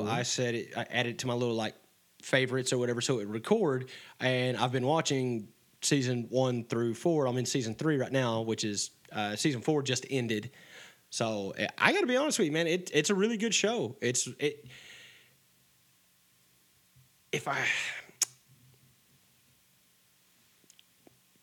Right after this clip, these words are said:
Speaker 2: thinking of a show that I know you've seen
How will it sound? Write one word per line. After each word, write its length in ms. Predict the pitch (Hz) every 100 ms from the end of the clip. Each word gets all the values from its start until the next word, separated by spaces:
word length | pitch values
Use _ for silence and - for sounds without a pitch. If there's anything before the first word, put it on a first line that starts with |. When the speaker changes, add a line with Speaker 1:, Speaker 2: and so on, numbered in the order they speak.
| - -
Speaker 2:
thinking 300 | - 180 180
of 100 | 127
a 40 |
show 340 | 117 - 147 135
that 100 | 123
I 80 | 107
know 480 | 107 113 131 131 131
you've 280 | 113 110
seen 680 | - - - 117 135 143 151